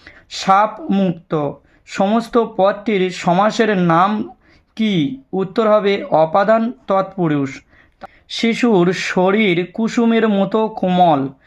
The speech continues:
এই বাক্যে কোমল হলো, উত্তর হবে উপমান। আইপিএল শুরু হলো, যারা কলকাতার সমর্থক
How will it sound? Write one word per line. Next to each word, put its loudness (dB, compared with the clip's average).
এই 0
বাক্যে 0
কোমল 0
হলো, 0
উত্তর -2
হবে 0
উপমান। 0
আইপিএল 0
শুরু 0
হলো, 0
যারা 4
কলকাতার 0
সমর্থক 0